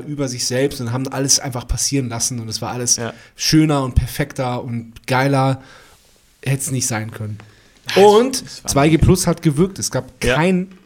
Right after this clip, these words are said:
Speaker 1: keinen
Speaker 2: Kein
Speaker 1: einzigen Corona-Fall
Speaker 2: fucking
Speaker 1: nach-,
Speaker 2: Corona-Fall.
Speaker 1: nachgewiesen.
Speaker 2: Ja.
Speaker 1: Ja, das geht ja heutzutage alles dank Tracking
Speaker 2: Ja.
Speaker 1: und Testen
Speaker 2: Ja.
Speaker 1: und allem drum und dran.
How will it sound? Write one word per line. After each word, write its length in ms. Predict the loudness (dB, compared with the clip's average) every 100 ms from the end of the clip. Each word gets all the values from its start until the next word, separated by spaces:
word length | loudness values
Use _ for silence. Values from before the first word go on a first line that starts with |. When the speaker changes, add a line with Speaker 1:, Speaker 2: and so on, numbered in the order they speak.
| -10
Speaker 1:
keinen 280 | -2 0 2
Speaker 2:
Kein 280 | 0 0 4
Speaker 1:
einzigen 580 | 4 4 2 -2 -2 -2
Corona-Fall 380 | 0 2 0 -2
Speaker 2:
fucking 220 | -4 -6
Speaker 1:
nach-, 60 | -6
Speaker 2:
Corona-Fall. 400 | -6 -4 -4 -6 -6
Speaker 1:
nachgewiesen. 460 | -6 -10 -10 -10 -8
Speaker 2:
Ja. 200 | -8 -8 -12 _ _ -12
Speaker 1:
Ja, 220 | -12 -12 _ _ -10
das 140 | -4
geht 140 | -2 0
ja 80 | 0
heutzutage 540 | -2 -4 -4 -4 -6
alles 280 | -8 -8 -8
dank 260 | -8 -8
Tracking 520 | -6 -6 -4 -6 -6 -6
Speaker 2:
Ja. 40 |
Speaker 1:
und 440 | -8 -8 -12 -20 -10
Testen 460 | -8 -6 -8 -10
Speaker 2:
Ja. 40 | -10
Speaker 1:
und 220 | -12 -14
allem 400 | -12 -10 -10 -12 -16 _ _ _ _ _ -10
drum 180 | -8
und 80 | -6 -6
dran. 220 | -6